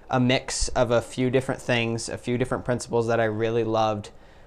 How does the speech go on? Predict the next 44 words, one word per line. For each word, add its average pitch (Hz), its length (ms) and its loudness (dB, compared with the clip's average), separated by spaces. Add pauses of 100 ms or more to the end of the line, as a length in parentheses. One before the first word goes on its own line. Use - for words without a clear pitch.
that 110 460 2
I 113 200 2
was 113 180 -2
able 110 240 -2
to 95 320 -2 (160)
learn 123 240 2
about 110 320 2
through 117 300 0
Come 127 220 0
Follow 123 280 4
Me, 113 200 -2
through 110 680 0 (500)
Preach 123 240 0
My 120 140 0
Gospel, 117 560 2
and 107 240 -6
through 113 180 -2
the 107 80 -2
Book 107 180 -6
of 110 60 -10
Mormon. 73 380 -8
So - 120 -4
I'm 95 140 0
trying 127 280 0
to 117 200 2 (400)
learn 127 220 6
from 123 200 0
all 123 160 8
of 117 120 4
those 120 240 0
things. 120 320 -2
And 117 320 -2
one 135 180 4
thing 131 220 2
I 127 80 4
just 120 180 -4
wanna 123 160 0
start 117 300 4
with 123 220 2
that 117 140 4
I 113 40 2
read 113 260 0
today 113 480 2 (1080)
in 120 400 0